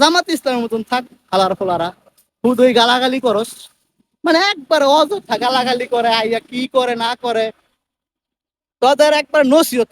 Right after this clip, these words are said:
করলাম, এটা একবার বালা ভাষায় নসিহত করলাম, ঠিক আছে? করুণা থাকবি, করুণায় থাকবি মানুষের। তোদের অনেক খানা আছে, দুই চার পাঁচ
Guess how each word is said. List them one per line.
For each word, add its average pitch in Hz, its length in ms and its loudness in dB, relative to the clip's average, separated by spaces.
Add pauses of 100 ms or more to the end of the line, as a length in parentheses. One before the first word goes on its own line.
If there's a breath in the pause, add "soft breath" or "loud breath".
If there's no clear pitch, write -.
করলাম, 185 200 0 (120)
এটা 170 120 -2
একবার 208 240 -2 (100)
বালা 208 240 2
ভাষায় 269 300 -2
নসিহত 214 380 -4
করলাম, 156 260 -4 (760)
ঠিক 247 200 0
আছে? 233 180 -2 (600)
করুণা 320 380 2
থাকবি, 214 180 -2 (100)
করুণায় 294 460 2
থাকবি 190 260 -4
মানুষের। 170 380 -6 (460)
তোদের 269 320 4
অনেক 247 200 -4
খানা 262 280 0
আছে, 202 200 -8 (800)
দুই 254 180 0
চার 285 120 4 (100)
পাঁচ 247 160 0